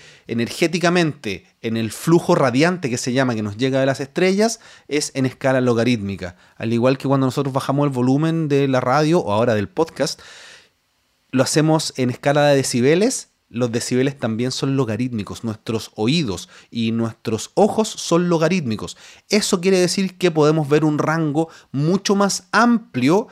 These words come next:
porque, em, tenemos una menor diferencia entre un punto y otro. No sé si se entiende lo que estoy diciendo, pero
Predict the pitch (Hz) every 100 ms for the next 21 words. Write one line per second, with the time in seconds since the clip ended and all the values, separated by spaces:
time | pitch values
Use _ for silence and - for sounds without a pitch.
0 | - _ _ 170 180 180 190 185 180 180
1 | 139 135 131 127 - _ - 131 147 151
2 | 147 151 143 131 135 147 147 139 127 131
3 | 131 127 143 143 139 127 127 127 98 135
4 | 123 135 143 139 139 123 123 101 - 101
5 | 101 117 110 107 117 113 110 107 113 113
6 | 135 139 123 135